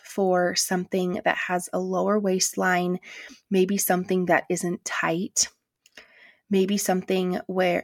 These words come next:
that's loose fitting with your top, so that your belly and your sensation and the blood flow, everything can move properly. We're not li-,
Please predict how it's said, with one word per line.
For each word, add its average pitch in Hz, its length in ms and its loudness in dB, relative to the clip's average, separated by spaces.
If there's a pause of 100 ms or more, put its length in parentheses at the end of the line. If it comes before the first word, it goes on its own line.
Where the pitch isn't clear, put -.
that's - 280 -2
loose 196 360 0
fitting 180 540 2 (100)
with 180 260 0
your 190 120 2
top, 180 520 0 (1040)
so 220 400 4
that 190 400 6
your 185 640 2 (200)
belly 208 680 2 (200)
and 175 680 0
your 185 720 0
sensation 180 1080 2 (560)
and 185 100 0
the 180 80 0
blood 202 300 4
flow, 190 580 2
everything 226 600 4 (160)
can 180 500 0 (160)
move 196 580 4
properly. 190 720 2 (300)
We're 196 100 -4
not 190 260 4
li-, 190 120 0